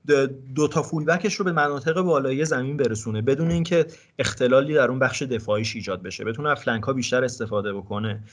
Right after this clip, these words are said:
در نتیجه عرض خیلی بیشتری تیمش داشته باشه، خیلی راحت‌تر بتونه بازی رو سویچ بکنه. خود فندایکی که اصلاً تبخور خب خیلی زیادی تو ارسال پاس‌های مورب داره برای تغییر منطقه بازی. اه، اصلاً یکی از اصلی ترین، اه،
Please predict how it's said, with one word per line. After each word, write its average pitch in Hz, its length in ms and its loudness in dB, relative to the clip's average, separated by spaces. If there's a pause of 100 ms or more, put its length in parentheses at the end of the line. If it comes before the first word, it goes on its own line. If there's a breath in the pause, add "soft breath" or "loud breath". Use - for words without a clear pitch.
(180 loud breath)
در 123 180 4
نتیجه 135 420 -2 (180)
عرض 123 300 0
خیلی 117 260 -6
بیشتری 110 420 -6
تیمش 113 340 -8
داشته 104 260 -8
باشه، 98 400 -6
خیلی 110 220 -8
راحت‌تر 104 360 0
بتونه 117 260 -4
بازی 107 240 -4
رو 107 40 -8
سویچ 104 360 -8
بکنه. 101 420 -8 (360 soft breath)
خود 113 180 0
فندایکی 110 580 -2
که 117 160 -4 (240)
اصلاً 104 220 -8
تبخور 107 520 0
خب 110 160 -8
خیلی 104 240 -6
زیادی 104 320 -2
تو 113 220 -6 (340 loud breath)
ارسال 113 300 0
پاس‌های 110 300 -4
مورب 107 500 2
داره 117 240 -2
برای 107 200 -2
تغییر 104 340 -4
منطقه 101 400 -4
بازی. 98 360 -6 (420 soft breath)
اه، 92 280 2 (220)
اصلاً 113 200 -4
یکی 113 180 0
از 113 160 -2
اصلی 117 300 -6
ترین، 107 420 -2 (160)
اه، - 120 -8